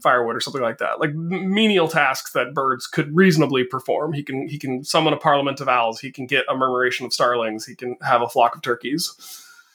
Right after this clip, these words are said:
And I think it has to, it's regionally specific. The birds have to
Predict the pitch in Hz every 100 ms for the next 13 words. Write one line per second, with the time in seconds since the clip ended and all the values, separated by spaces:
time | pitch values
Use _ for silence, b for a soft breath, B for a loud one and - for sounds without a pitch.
0 | B - 202 220 285 247 240 - 196 185
1 | 247 233 208 190 - 160 131 127 151 196
2 | 190 170 170 156